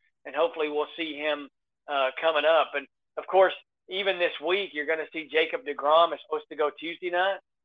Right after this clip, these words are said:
Um, my guess is, though, that we will miss Jacob deGrom, uh, just because I think he'll be on some sort of pitching, uh, pitch count or something probably.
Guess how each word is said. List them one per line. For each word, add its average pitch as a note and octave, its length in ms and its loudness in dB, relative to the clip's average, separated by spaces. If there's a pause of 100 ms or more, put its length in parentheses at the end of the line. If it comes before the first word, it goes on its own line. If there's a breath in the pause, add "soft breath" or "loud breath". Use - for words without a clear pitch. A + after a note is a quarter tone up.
(200)
Um, C3+ 440 -2 (360 soft breath)
my D#3 300 4 (100)
guess F3 320 4
is, E3 280 -4
though, D#3+ 260 6
that C#3 180 -2
we E3 200 -4
will C#3+ 220 -4
miss D#3 220 -4 (140)
Jacob E3+ 360 -4
deGrom, D#3 520 0 (360)
uh, C#3 320 2
just D3+ 200 -12
because D3 300 -6
I C#3+ 120 2
think D3+ 280 -4
he'll D3 180 -2
be D#3 160 -8
on D3 180 -2 (100)
some D3 140 -6 (100)
sort D3+ 200 -2
of C#3 120 -4
pitching, D#3 480 -8 (420)
uh, C3+ 240 2 (100)
pitch E3 160 0 (140)
count D#3 440 2
or A#2+ 200 -4
something D#3+ 480 -2
probably. D#3 760 2